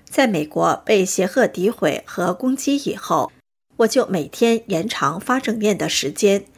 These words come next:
以前我每次发正念在二十分钟左右，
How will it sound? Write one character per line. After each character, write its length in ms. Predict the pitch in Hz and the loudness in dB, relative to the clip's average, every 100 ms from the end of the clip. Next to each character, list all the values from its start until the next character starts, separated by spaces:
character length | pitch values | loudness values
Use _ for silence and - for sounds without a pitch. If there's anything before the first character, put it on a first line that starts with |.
| _ _ _ | _ _ _
以 120 | 226 | -2
前 300 | 220 - 233 254 | -2 0 0 0
我 80 | 285 | 0
每 220 | 247 139 | 0 -2
次 300 | - 220 175 | 0 2 2
发 180 | - 208 | 2 0
正 220 | 202 180 | 0 0
念 300 | 190 175 - | 0 0 -2
在 240 | - 196 | -4 -2
二 260 | 185 - 185 | 0 0 -2
十 140 | - | -2
分 180 | - 214 | -4 -2
钟 220 | 214 226 | 0 -2
左 160 | 220 175 - | -2 -6 -4
右， 240 | 185 151 | -2 -2